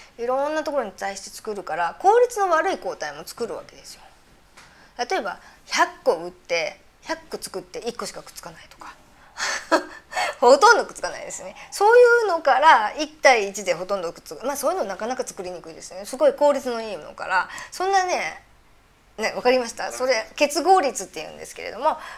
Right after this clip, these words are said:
Speaker 1: あの、結合率の悪い、まあ、あの、親和性が悪いっていうんですけど、親和性っていうんですけど、そういうの。親和性が悪いのからいいのまで、いろんなものを作るんですね。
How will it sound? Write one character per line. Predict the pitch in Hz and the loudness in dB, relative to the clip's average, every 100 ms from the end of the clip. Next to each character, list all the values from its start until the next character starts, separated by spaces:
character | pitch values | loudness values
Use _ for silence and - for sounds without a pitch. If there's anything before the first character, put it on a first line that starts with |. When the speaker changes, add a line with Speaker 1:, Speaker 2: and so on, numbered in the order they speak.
| - | -12
Speaker 1:
あ | 214 | -10
の、 | 202 | -8
結 | - 285 311 | -8 -6 -2
合 | 349 | -2
率 | 269 | -2
の | 190 | -4
悪 | 190 247 330 196 | 0 2 2 -2
い、 | 202 170 151 | -4 -8 -8
ま | 208 175 | -6 -6
あ、 | - - | -8 -10
あ | 175 | -10
の、 | 165 - _ | -10 -14 _
親 | - - 381 359 | -8 -2 -2 0
和 | 370 | -2
性 | - 302 | 0 0
が | 277 233 | 0 -2
悪 | 196 190 | -4 -6
い | |
っ | 165 | -12
て | - | -16
い | |
う | 90 | -16
ん | |
で | |
す | - | -16
け | - | -16
ど、 | - - - | -16 -18 -20
親 | - 233 226 | -12 -10 -8
和 | 208 | -8
性 | 202 185 | -8 -10
っ | |
て | 185 | -12
い | 55 | -20
う | |
ん | - | -20
で | |
す | - | -16
け | |
ど、 | - | -16
そ | - | -14
う | - | -16
い | |
う | |
の。 | - - - | -18 -20 -18
親 | - 349 | -10 -6
和 | 359 | -4
性 | 349 359 | -4 0
が | 320 | 0
悪 | 285 285 302 359 | 6 6 6 4
い | 285 | -2
の | 202 | -4
か | 185 | -6
ら | 175 | -8
い | 233 285 | -6 -6
い | |
の | 220 | -4
ま | 165 165 | -6 -6
で、 | 185 - - - | -6 -8 -16 -10
い | 214 | -2
ろ | 247 | 2
ん | 466 | 6
な | 605 640 605 | 6 6 4
も | 330 | 4
の | |
を | - | -2
作 | - | -10
る | 202 | -10
ん | 151 | -10
で | 160 | -14
す | - | -12
ね。 | 190 294 | -10 -10